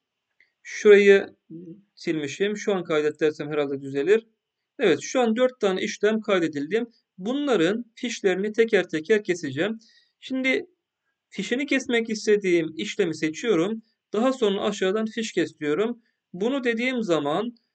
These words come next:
sadece fiş tarihi açıklama kısımlarını girmem gerekiyor. Yalnız işlem nakitse şuraya nakit seçip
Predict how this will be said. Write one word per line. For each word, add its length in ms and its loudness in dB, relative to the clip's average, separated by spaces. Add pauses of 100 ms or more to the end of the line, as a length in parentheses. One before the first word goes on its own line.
sadece 680 2
fiş 280 -10
tarihi 420 2
açıklama 500 -4
kısımlarını 800 0 (240)
girmem 600 0 (120)
gerekiyor. 720 0 (240)
Yalnız 480 -2
işlem 540 0 (100)
nakitse 680 -2 (260)
şuraya 640 4 (200)
nakit 380 -6
seçip 380 -2